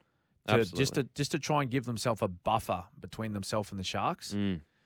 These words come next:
Speaker 1: Because
Speaker 2: Mm.
Speaker 1: they, they, they know, you know, full well, and I know they've got a good record against the Broncos over the last sort of, you know, decade, particularly at Suncorp Stadium, but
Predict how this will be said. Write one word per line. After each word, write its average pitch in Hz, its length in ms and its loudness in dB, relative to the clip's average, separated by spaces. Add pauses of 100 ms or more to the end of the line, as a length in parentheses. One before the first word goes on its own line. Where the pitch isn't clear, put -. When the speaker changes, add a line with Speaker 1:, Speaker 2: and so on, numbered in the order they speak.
(220)
Speaker 1:
Because 127 240 4
Speaker 2:
Mm. 107 40 -4
Speaker 1:
they, 143 180 6
they, 151 220 4
they 147 220 4
know, 139 300 4 (580)
you 120 100 -4
know, 104 80 0
full 151 280 2
well, 117 240 4
and 117 80 0
I 120 160 0
know 160 60 2
they've 147 140 0
got 131 120 0
a 107 40 -2
good 101 160 -2
record 107 300 0
against 101 260 -4
the 101 80 -10
Broncos 101 560 -2
over 101 120 0
the 95 100 -6
last 101 280 -2
sort 98 120 -10
of, 90 180 -8
you - 100 -8
know, 92 80 -2
decade, 90 500 -4
particularly 104 420 -4
at - 60 -8
Suncorp 98 420 -8
Stadium, 104 360 -2
but 92 200 0